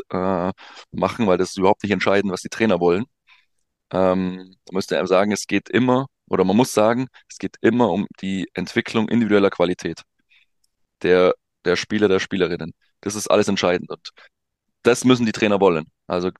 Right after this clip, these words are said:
Trainer wollen ihre Spieler entwickeln. Das ist der einzig richtige Satz.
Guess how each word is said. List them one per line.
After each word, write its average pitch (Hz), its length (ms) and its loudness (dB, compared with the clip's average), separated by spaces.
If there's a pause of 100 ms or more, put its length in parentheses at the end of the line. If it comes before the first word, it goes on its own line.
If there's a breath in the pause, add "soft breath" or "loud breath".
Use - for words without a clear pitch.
Trainer 117 320 2
wollen 110 380 4
ihre 110 240 2
Spieler 101 300 0
entwickeln. - 400 -8
Das 101 120 -2
ist 107 140 -2
der 69 60 4
einzig 104 320 0
richtige 98 320 -2
Satz. 107 320 -2